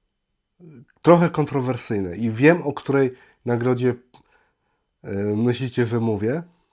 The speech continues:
i macie poniekąd rację, ale zacznijmy od kategorii tych,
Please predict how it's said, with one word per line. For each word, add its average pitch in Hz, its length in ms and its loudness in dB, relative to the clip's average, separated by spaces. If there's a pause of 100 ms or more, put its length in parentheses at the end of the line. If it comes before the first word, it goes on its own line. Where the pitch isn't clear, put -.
(140)
i 110 240 2
macie 143 560 0
poniekąd 131 520 -2
rację, 120 460 0 (800)
ale 147 480 4
zacznijmy 147 500 2
od - 260 -6
kategorii 123 640 0
tych, - 560 -4